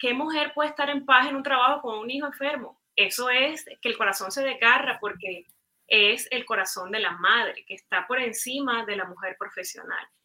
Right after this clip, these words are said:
Y eso está bien, eso es hermoso, eso es el diseño de Dios. Entonces, lo importante es respetar ese diseño y vivir sujetas al Señor. Yo siento que cuando yo, eh, hago lo que Dios dice,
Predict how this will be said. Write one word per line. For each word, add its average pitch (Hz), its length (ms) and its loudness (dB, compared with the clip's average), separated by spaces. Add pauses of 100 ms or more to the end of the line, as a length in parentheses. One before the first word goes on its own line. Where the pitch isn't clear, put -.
(160)
Y 214 140 0
eso 190 220 0
está 233 240 -2
bien, 220 340 2
eso 220 140 -12
es 226 60 -10
hermoso, 208 420 -4
eso 180 140 -8
es 226 60 -10
el 220 120 -6
diseño 196 360 -10
de 175 120 -6
Dios. - 340 -10
Entonces, 208 380 -10 (240)
lo 233 80 -2
importante 220 420 0
es 277 60 0
respetar 208 640 2
ese 240 180 -6
diseño 214 420 -2
y 233 80 0
vivir 214 500 -2 (540)
sujetas 240 800 2
al 233 140 6
Señor. 208 500 2
Yo 233 100 2
siento 294 420 0
que 277 360 2 (800)
cuando 220 640 4 (160)
yo, 233 240 4 (300)
eh, 262 220 0
hago 254 320 12
lo 285 140 4
que 233 160 0
Dios 226 240 0
dice, 247 640 -4